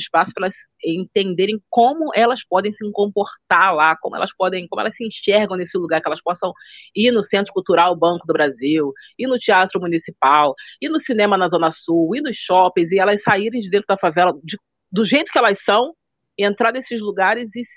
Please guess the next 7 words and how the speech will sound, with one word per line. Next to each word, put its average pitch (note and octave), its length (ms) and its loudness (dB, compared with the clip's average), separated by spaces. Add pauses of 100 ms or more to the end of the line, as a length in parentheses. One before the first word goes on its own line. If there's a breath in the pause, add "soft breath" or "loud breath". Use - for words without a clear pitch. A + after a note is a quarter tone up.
(100)
sentir C4+ 600 -12
parte A#3 360 -2
daquilo, G#3 480 -4
porque F#3 540 -4
elas C3+ 240 -6
contribuem C#3 920 -2 (540 soft breath)
pro, C#3+ 500 0